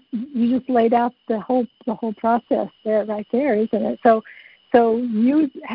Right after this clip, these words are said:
are describing and talking about this experience of, of being and the generosity of being, and in comes the mind to come and try to pull you off into, but then how are you gonna,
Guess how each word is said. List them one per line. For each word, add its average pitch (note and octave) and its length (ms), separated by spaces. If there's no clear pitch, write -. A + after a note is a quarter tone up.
are A3+ 180
describing A#3+ 800
and G#3+ 180
talking B3 380
about G#3+ 360
this - 120
experience A3 680
of, G#3+ 180
of G#3+ 260
being B3+ 600
and A3 300
the A3+ 80
generosity A#3 960
of B3 60
being, G#3+ 520
and A3+ 160
in B3 220
comes B3+ 360
the C4 60
mind G#3+ 640
to A3+ 80
come G#3+ 280
and G#3+ 240
try A3+ 200
to G#3+ 100
pull A#3 340
you C4+ 240
off G#3 360
into, A3 320
but A#3 200
then C4 240
how - 180
are D4 60
you D#4 180
gonna, C4+ 340